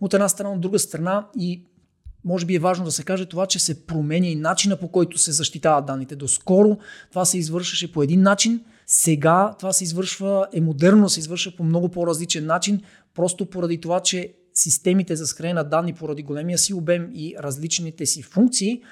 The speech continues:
а, са така наречените дистрибутирани системи и те не могат да бъдат защитавани от, а, досегашните, а, периметърни системи, се наричаха в, а, security, а, така, те-, терминологията, които си вършиха до сега добре работата, но сега това вече не е, а, така, най-добрия начин.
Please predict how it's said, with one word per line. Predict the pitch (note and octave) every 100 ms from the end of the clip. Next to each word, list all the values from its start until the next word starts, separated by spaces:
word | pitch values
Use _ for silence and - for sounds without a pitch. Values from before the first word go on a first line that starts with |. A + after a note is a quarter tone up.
| - _ -
а, | E3 E3+
са | - E3+
така | D#3+ E3+
наречените | F3 F3 F3+ F3
дистрибутирани | D3+ - E3+ C#3+ C#3+ G3+ A#3+ F#3+
системи | D#3+ - D#3 G3 A#3+ - _ _
и | F3
те | F#3+ G3
не |
могат | F#3+ F#3+
да | F#3
бъдат | F#3+ E3
защитавани | E3 - - F3 F#3 F#3
от, | E3+ F3
а, | E3+ E3 D3+
досегашните, | D3 C#3 D#3 D#3+ D#3+ E3 C#3 D#3+ D#3+ D#3
а, | D3+ D3 C#3+
периметърни | - D3+ C#3+ E3 E3+ D3+ C#3+
системи, | C#3+ - D3+ D3 C#3 B2
се | -
наричаха | C#3 C#3+ - - F3 E3+
в, | D3+ - D#3
а, | D3+ D3
security, | C#3+ D#3 D3+ D3 C#3+ C#3 C3 -
а, | C3 C3 C3
така, | - C#3+
те-, | C3+ C#3 C#3
терминологията, | C#3 C#3 C#3 E3+ G#3+ G#3+ A3 G#3+ - - - -
които | G3+ F3
си | F#3
вършиха | F#3 D#3+ F3+
до | E3+
сега | - E3+
добре | D#3+ C#3+ F#3
работата, | F3+ D3 C#3 E3+
но |
сега | - D#3+
това | D#3+ E3+ D#3
вече | E3 D#3 D#3+
не | D#3 D#3 E3+
е, | E3 -
а, | C#3+ D3
така, | - D3+
най-добрия | D3+ D3+ C#3+ D3
начин. | C#3 C3+ G3